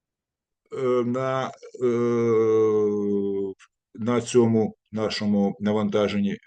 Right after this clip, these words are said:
від, е, зміни, е, навантаження, від зміни струму, котрий через нього тече. От така установочка, ми її збираємо, і для того, щоб,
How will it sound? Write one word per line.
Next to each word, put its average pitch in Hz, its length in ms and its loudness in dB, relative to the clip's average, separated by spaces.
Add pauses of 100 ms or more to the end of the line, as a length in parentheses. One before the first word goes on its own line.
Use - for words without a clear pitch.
(140)
від, 190 280 4 (280)
е, 113 680 2
зміни, 123 580 -2 (560)
е, 98 580 -2 (380)
навантаження, 90 520 -4
від 95 100 -4
зміни 113 300 0
струму, 120 500 0
котрий 101 300 -2 (120)
через 95 320 -6
нього 87 220 -6
тече. - 300 -14 (2250)
От 175 360 6
така 139 420 8
установочка, 190 1000 6
ми 156 200 -2
її 135 220 2
збираємо, 185 920 0
і 208 180 -4
для 160 180 0
того, 170 300 2
щоб, 147 200 0